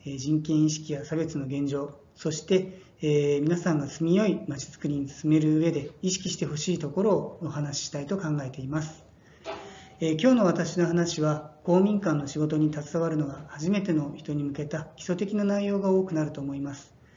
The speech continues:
えー、経験の長い方にとっては、すでに知っている内容になるかもしれませんが、えー、重要なところを確認するという意味でお聞きいただけたらと思います。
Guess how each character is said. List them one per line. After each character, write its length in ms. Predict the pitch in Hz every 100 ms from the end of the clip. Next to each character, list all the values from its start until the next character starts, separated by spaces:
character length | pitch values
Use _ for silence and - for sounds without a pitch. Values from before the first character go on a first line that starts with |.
| - - - -
え 60 | 156
ー、 80 | 151
経 160 | 175
験 160 | 180 190
の 80 | 185
長 220 | 185 202
い 60 |
方 200 | 180 190
に 100 | 196
と 120 | 175 180
っ 40 |
て 120 | 180
は、 220 | 143 147 -
す 160 | - 175
で 100 | 165
に 80 | 151
知 200 | - -
っ 20 |
て 100 | 180
い 80 | 196
る 240 | 185 - -
内 220 | 151 151
容 80 | 156
に 100 | 156
な 80 | 165
る 80 | 156
か 100 | 185
も 100 | 160
し 120 | 143
れ 60 | 147
ま 140 | 151
せ 120 | 160
ん 60 | 139
が、 280 | 151 151 - - - - - -
え 80 |
ー、 40 | 156
重 240 | 151 165
要 80 | 165
な 100 | 165
と 100 | 170
こ 120 | 185
ろ 120 | 202
を 40 | 185
確 220 | 151 -
認 160 | 165 156
す 140 | 190
る 100 | 226
と 60 | 180
い 160 | 160
う 20 |
意 60 | 151
味 80 | 139
で 160 | 139 -
お 60 | 147
聞 40 |
き 220 | - -
い 40 | 151
た 100 | 160
だ 80 | 151
け 100 | 156
た 100 | 202
ら 80 |
と 100 | 156
思 160 | 139 131
い 60 | 135
ま 140 | 156
す。 240 | - -